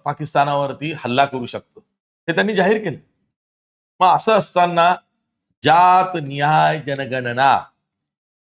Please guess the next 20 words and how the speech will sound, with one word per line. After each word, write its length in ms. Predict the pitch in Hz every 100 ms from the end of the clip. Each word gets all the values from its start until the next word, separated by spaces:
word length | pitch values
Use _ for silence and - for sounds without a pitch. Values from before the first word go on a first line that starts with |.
| _ _ _ _ _
हा 260 | 131 151 156
निर्णय 320 | 131 127 135
आज 520 | 139 123 131 131 131 117 _ _ _ _ 113
मोदी 240 | 117 139
सरकारच्या 640 | 139 113 104 117 104 127
मंत्रिमंडळानं 800 | 120 104 101 120 113 107 104 113
त्याला 240 | - 107 117
तत्वता 400 | 107 - 131 156
मान्यता 420 | 156 135 123 120 110
देणारा 380 | 107 98 104
निर्णय 340 | 101 95 98 113
का 280 | - 98 101
घेतला 440 | 98 - 107 120 - _ _
आणि 180 | 104 107
तो 200 | - 123
आज 380 | - 110 110 - _ _ _ _ _ _
घाईघाईनं 640 | - 123 101 107 104 117
जाहीर 340 | 98 95 92 107 -
का 200 | 95 90
झाला, 300 | 78 -